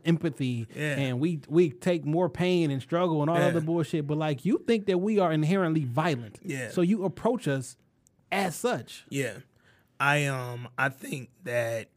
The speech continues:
Speaker 1: When
Speaker 2: the
Speaker 1: you
Speaker 2: officer came up with a negative tone. Khalil followed that tone.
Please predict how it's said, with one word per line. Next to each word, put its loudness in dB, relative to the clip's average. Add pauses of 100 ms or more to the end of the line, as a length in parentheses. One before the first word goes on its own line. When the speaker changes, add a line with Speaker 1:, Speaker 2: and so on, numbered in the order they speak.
Speaker 1:
When -4
Speaker 2:
the 2
Speaker 1:
you 2
Speaker 2:
officer 6
came 0
up -4 (1120)
with 0 (360)
a -8
negative -2
tone. -10 (720)
Khalil 0
followed -12 (720)
that -2
tone. -8